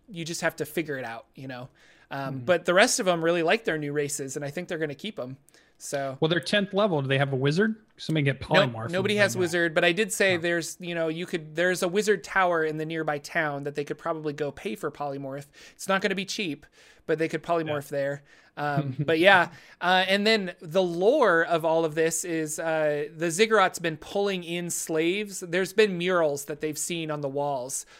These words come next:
Speaker 1: of, of this, uh, uh, King Necros is the guy who is the head honcho of this ziggurat back in the day. And he opened up portals to strange worlds, and he pulled in creatures like humans and orcs and gnomes and stuff.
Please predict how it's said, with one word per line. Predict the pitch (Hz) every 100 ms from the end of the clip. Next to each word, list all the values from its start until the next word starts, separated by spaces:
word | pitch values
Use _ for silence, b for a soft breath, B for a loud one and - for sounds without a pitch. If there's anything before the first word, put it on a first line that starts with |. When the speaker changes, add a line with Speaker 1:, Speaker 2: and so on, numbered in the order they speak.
| B
Speaker 1:
of, | 160 156 151 156
of | 160 160 151
this, | 156 151 -
uh, | 165 151 147 139 139 143
uh, | 156 147 139 135 135 139 _ _
King | - 226 190
Necros | 185 - 160 147 -
is | 143
the | 160
guy | 165 160
who | 151 156 139 147
is | 151 143 151
the | 147
head | 139 - 165 147
honcho | 156 160 156 147
of | 139
this | 143 -
ziggurat | 151 143 139 151
back | 160 156
in |
the | 139
day. | 143 139 139 - B B B B
And | 170 170
he | 214 208
opened | 185 196 190
up | 170 -
portals | 190 190 175 -
to | 165
strange | - 175 160
worlds, | 151 160 160 147
and | 160
he | 160
pulled | - 190 185 175
in | 165 175 160
creatures | - 170 165 156 147 143
like | 151 -
humans | 180 170 156 156 151
and | 156
orcs | 165 160 156 - 160
and | 151
gnomes | 151 156 151 147 165
and |
stuff. | 151 156 160